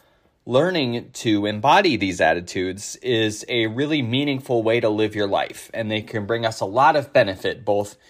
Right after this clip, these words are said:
internally and externally. The Buddha said that developing these attitudes is the most noble way of living in this world. And I think that's true.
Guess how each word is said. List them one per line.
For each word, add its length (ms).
internally 580
and 120
externally. 720
The 120
Buddha 320
said 600
that 240
developing 580
these 220
attitudes 520
is 140
the 80
most 340
noble 460
way 320
of 140
living 340
in 140
this 240
world. 460
And 320
I 80
think 160
that's 200
true. 360